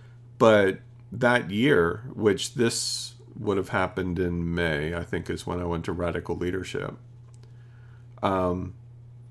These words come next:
I made as much in the next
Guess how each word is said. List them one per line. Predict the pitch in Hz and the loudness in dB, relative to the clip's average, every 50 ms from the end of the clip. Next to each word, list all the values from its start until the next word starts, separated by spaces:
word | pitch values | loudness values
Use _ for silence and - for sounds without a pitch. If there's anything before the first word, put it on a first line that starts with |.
| - - - - - - - - - | -20 -20 -20 -20 -20 -20 -20 -2 2
I | 113 | 2
made | 131 156 143 131 123 | 4 6 6 6 6
as | 110 101 - | 4 2 0
much | 107 98 98 98 - | 0 0 -2 0 0
in | 107 95 92 | -2 -2 0
the | 95 92 87 82 82 - - - - | 0 0 0 -2 -4 -8 -12 -12 -10
next | - 87 92 95 95 92 95 95 - - - - - - - - - | -8 -6 -2 0 0 2 0 0 -2 -6 -10 -10 -10 -12 -16 -18 -18